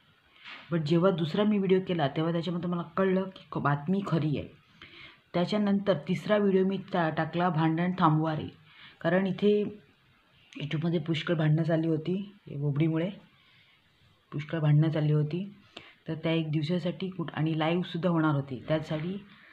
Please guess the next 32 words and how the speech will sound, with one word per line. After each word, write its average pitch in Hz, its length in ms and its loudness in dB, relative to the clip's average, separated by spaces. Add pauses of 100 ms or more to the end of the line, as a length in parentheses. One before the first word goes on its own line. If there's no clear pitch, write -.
(580)
मी 170 420 0 (520)
तो 170 100 4
विषय 165 320 2
जरा 156 200 2
आज 160 240 0
एक 160 120 -2
दिवसासाठी 156 340 0 (100)
थांबवा 175 240 2
म्हणून 151 240 4
मी 170 180 -2 (600)
वि-, 180 260 -2
तो 151 60 -2
व्हिडिओ 156 280 0
टाकला 190 260 -4
होता. 107 200 -8 (540)
चौथा 185 680 0
मी 165 140 0
टाकला 170 340 0
होता 180 220 0
जुलै, 165 400 0 (160)
जून 190 220 4
सतराला, 151 600 -2 (560)
की, 233 320 -2 (1120)
अ, - 80 -4 (560)
गणेश 180 360 4
आहेत, - 680 0
त्यांनी, 165 520 0
अ, 165 80 -2
कुठल्या 151 560 -2
तरी 151 100 -2
एक 156 120 -4
Mercedes-मध्ये 151 760 -2